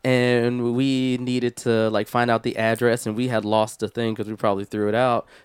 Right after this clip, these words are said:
'cause I was comfortable with the across-the-street neighbor. I was just like, "Dun, dun, dun. Hey, uh, you know that thing that we need to send? We don't know what the address is. Do you have that?" And they're like, "Yeah, let me take a photo of it."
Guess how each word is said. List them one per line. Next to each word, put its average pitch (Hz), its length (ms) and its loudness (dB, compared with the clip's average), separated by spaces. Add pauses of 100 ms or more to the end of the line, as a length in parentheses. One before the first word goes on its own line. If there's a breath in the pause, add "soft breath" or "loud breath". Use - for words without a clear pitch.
'cause 117 120 2
I 113 60 4
was 110 140 0
comfortable 120 460 4
with 113 140 0
the 110 120 4
across-the-street 110 500 2
neighbor. 117 300 4
I - 20 6
was 107 120 0
just 101 100 -6
like, 92 160 -4
"Dun, 101 140 -8
dun, 107 200 -8
dun. 113 280 -2 (480 soft breath)
Hey, 143 640 0 (100)
uh, 127 380 4
you 143 120 0
know 392 160 2
that 403 240 0
thing - 160 0
that 233 120 0
we 220 100 -2
need 214 180 0
to 202 100 0
send? 208 320 2
We 202 80 0
don't 240 160 0
know 226 80 4
what 196 140 -2
the 147 160 2
address 143 400 2
is. 98 160 0
Do 101 100 -6
you 135 80 0
have 165 280 2
that?" 180 180 4
And 185 100 -2
they're 196 60 0
like, 233 200 0
"Yeah, 440 320 2
let 147 140 -4
me 185 60 0
take 185 120 0
a 202 60 -8
photo 180 300 6
of 110 120 2
it." 76 160 -4